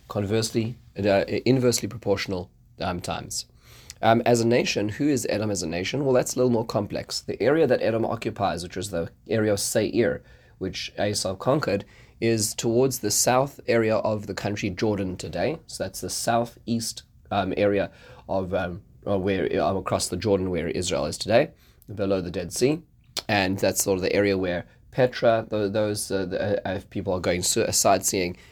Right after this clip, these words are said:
that area is where Edom was. Um,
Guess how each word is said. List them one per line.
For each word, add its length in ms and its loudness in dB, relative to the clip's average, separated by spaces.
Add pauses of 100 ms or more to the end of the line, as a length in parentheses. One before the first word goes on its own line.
(140)
that 140 6
area 200 4
is 120 0
where 160 2
Edom 360 -2 (120)
was. 460 -2 (720)
Um, 320 0